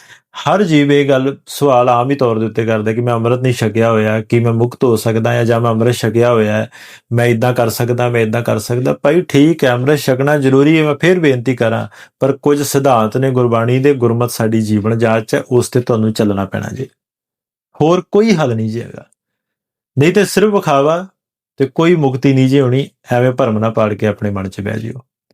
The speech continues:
ਤੇ ਮਾਲਕ ਕਿਰਪਾ ਕਰੇ, ਆਪਾਂ ਵਾਕਈ ਆਪਣੇ ਗੁਰੂ ਦੇ ਪੱਕੇ ਅੰਮ੍ਰਿਤਧਾਰੀ ਸਿੱਖ ਬਣੀਏ, ਬਾਰੀ ਸ਼ਿੰਗਾਰ ਵੀ ਸਾਡਾ ਸੱਚਾ ਹੋਵੇ।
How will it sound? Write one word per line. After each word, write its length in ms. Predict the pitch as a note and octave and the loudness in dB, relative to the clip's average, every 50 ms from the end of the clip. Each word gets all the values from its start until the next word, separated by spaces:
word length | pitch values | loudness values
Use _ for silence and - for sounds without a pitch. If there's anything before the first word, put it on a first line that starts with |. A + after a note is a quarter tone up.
| _ _ _ _ - | _ _ _ _ -2
ਤੇ 80 | - B2 | 0 2
ਮਾਲਕ 380 | A#2+ A#2+ B2 B2 C3 C#3+ C#3+ - - | 2 4 2 2 2 0 0 0 -2
ਕਿਰਪਾ 320 | C#3 B2+ A#2+ - D3+ D#3+ | -2 -2 0 0 0 0
ਕਰੇ, 360 | D#3 D#3+ E3 D#3+ E3+ F#3+ G#3 G#3+ _ _ _ _ _ _ - | 2 0 0 2 2 -2 -2 -4 _ _ _ _ _ _ -4
ਆਪਾਂ 320 | - G2+ - - C#3+ C3 | -4 -2 0 0 0 0
ਵਾਕਈ 520 | A#2 G#2+ A2 A#2+ A#2+ - - - F3+ G3+ G3 | 0 2 2 2 0 0 0 0 2 2 2
ਆਪਣੇ 320 | F3+ D#3+ - D3+ D3+ D3+ | 0 0 -2 -2 -2 0
ਗੁਰੂ 300 | C#3 B2+ B2+ B2+ C3 C3+ | 0 2 2 4 4 4
ਦੇ 180 | C3 C#3 C#3 - _ | 2 2 -2 -2 _
ਪੱਕੇ 340 | - C3+ - - - F3+ E3+ | -6 -6 -4 0 0 2 2
ਅੰਮ੍ਰਿਤਧਾਰੀ 480 | D3 C3 C3 C#3 - - C3 A2+ A2+ A2 | 2 0 -2 -2 0 0 0 0 -2 -4
ਸਿੱਖ 300 | G#2+ - B2 A2 - C#3 | -4 -4 -4 -4 -2 -2
ਬਣੀਏ, 440 | C3 C3 C3+ D3 D#3+ E3+ F3+ F#3+ G3+ _ _ - - _ _ _ - | -2 0 0 0 0 0 0 -2 -4 _ _ -20 -20 _ _ _ -2
ਬਾਰੀ 320 | A#2+ A2+ B2 B2+ C3+ C#3+ D3+ | 0 2 2 4 4 2 2
ਸ਼ਿੰਗਾਰ 480 | B2+ - - C#3 B2+ B2+ B2 B2+ C#3 | 0 0 0 0 2 2 2 2 2
ਵੀ 120 | D3+ F3+ F3+ | 2 2 0
ਸਾਡਾ 280 | F3+ E3 D#3 D3 D3+ | 0 0 0 0 0
ਸੱਚਾ 360 | C#3+ - C#3+ B2 - - D#3 D3+ | -2 -2 -4 -4 -2 -2 0 0
ਹੋਵੇ। 360 | C#3+ B2+ B2 C#3+ E3 G3 | 0 0 0 0 0 -2